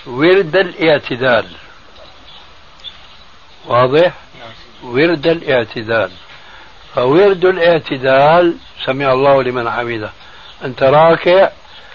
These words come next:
وفي أثناء الرفع تقول: "سمع الله لمن حمده"، استقمت واعتدلت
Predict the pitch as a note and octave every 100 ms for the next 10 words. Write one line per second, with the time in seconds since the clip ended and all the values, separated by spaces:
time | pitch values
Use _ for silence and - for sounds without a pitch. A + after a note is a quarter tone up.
0 | - - - B2 C3+ D#3 E3+ - B2+ -
1 | C3+ D#3 C#3 - D3+ D3+ C#3+ D#3+ F#3 G3
2 | - - - - - - B2 - D3 D#3
3 | - C3+ C3 B2+ B2+ A#2+ A2+ A#2 A2 A2
4 | A2 A2 G#2 - - - - - C3+ -
5 | C#3 - E3 D#3+ E3+ F3+ D#3 B2 A#2 C3+
6 | C3 E3 D3+ D#3+ F3+ F#3+